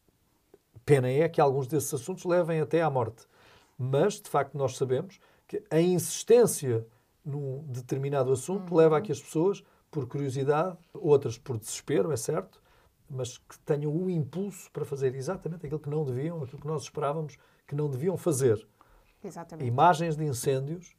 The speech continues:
Speaker 1: fazem com que surjam mais incêndios.
Speaker 2: Exatamente. E,
Speaker 1: Porque
Speaker 2: portanto, no que toca à saúde, muito cuidado na forma
Speaker 1: Mais,
Speaker 2: como
Speaker 1: mais
Speaker 2: mais
Speaker 1: ainda,
Speaker 2: ainda,
Speaker 1: mais
Speaker 2: mais
Speaker 1: ainda.
Speaker 2: ainda.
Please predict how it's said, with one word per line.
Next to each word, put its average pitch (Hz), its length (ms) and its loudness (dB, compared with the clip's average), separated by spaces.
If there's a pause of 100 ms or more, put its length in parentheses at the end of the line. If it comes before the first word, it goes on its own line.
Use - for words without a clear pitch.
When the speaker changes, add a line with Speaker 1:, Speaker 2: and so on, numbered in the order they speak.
(200)
Speaker 1:
fazem 165 420 -2
com 160 160 -6
que 160 60 -12
surjam 160 300 -2
mais 165 220 -4
incêndios. 139 440 -4
Speaker 2:
Exatamente. 165 440 -16 (560)
E, 202 60 -6
Speaker 1:
Porque 120 180 -4
Speaker 2:
portanto, 214 420 -2
no 214 140 -2
que 214 140 -16
toca 214 300 0
à 220 40 -6
saúde, 233 540 -4 (180)
muito 208 360 -6
cuidado 190 500 -4
na 190 80 -12
forma 131 160 -6
Speaker 1:
Mais, 139 280 -2
Speaker 2:
como - 160 -10
Speaker 1:
mais 139 240 2
Speaker 2:
mais 151 300 2
Speaker 1:
ainda, 113 200 0
Speaker 2:
ainda, - 260 -12
Speaker 1:
mais 123 220 0
Speaker 2:
mais 160 240 0
Speaker 1:
ainda. 180 40 -6 (260)
Speaker 2:
ainda. 160 80 -20